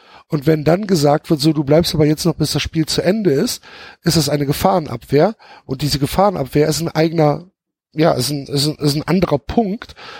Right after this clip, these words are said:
weil es ein anderes, äh, Gesetz, äh, betrifft, nämlich eben das Polizeigesetz.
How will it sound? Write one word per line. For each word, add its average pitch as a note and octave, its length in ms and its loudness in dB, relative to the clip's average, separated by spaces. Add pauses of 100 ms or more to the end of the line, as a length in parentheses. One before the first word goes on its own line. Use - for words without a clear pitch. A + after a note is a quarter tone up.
(120)
weil C#3+ 120 2
es D3+ 120 2
ein D#3 60 -2
anderes, D3 560 0
äh, C3+ 280 2
Gesetz, B2+ 600 0
äh, B2+ 120 -4
betrifft, - 560 -4 (240)
nämlich D#3 360 0
eben D3 160 0
das C3+ 160 0
Polizeigesetz. C#3 840 0